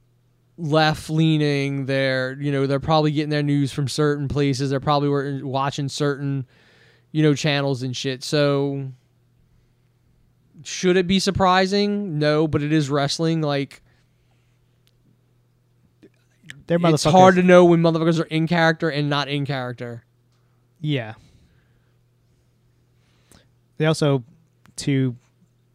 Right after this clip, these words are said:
Speaker 2: people you might run into at a fucking, uh, gathering.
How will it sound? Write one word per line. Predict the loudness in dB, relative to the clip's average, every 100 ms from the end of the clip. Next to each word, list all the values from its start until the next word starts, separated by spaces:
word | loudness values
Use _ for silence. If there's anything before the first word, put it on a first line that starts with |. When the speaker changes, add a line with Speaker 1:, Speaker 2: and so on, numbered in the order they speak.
| _ _ _
Speaker 2:
people | -6 -4 -2 -2 -4 -10 -18 -10
you | -6 -4 -6 -8
might | -8 -6
run | -6 -8
into | -8 -8 -8 -6
at | -10 _ _
a | -12
fucking, | -10 -10 -10 -12 -12
uh, | -12 -10 -10 -12 -14 _ _ -10
gathering. | -10 -10 -14 -18